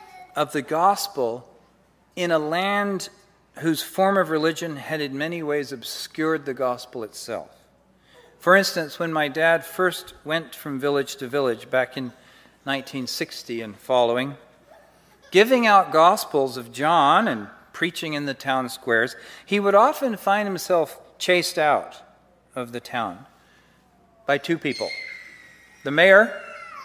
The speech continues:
and the village priest. Think about that. Pre-Vatican two, the people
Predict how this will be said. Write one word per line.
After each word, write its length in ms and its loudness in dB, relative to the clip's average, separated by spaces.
and 180 -4
the 60 -2
village 400 2
priest. 460 -8
Think 180 -8
about 300 4
that. 520 -4
Pre-Vatican 720 0
two, 340 -6
the 80 -12
people 420 -4